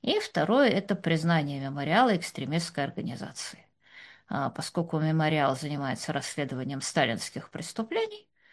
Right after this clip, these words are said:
а, занимается очень много гулагом, а, занимается очень много, кстати говоря, геноцидом советского народа. А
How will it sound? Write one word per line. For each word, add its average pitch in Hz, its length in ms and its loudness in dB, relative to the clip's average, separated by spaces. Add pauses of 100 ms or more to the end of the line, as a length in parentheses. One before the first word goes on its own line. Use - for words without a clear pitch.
(200)
а, 143 260 -4
занимается 151 540 -2
очень 151 220 -2
много 147 320 -2
гулагом, 349 640 2 (400)
а, 147 220 0
занимается 160 640 4
очень - 220 -2
много, 151 520 -2 (460)
кстати 190 340 0
говоря, 147 380 2
геноцидом 160 580 2
советского 135 580 -4
народа. 190 400 0 (1000)
А 151 440 2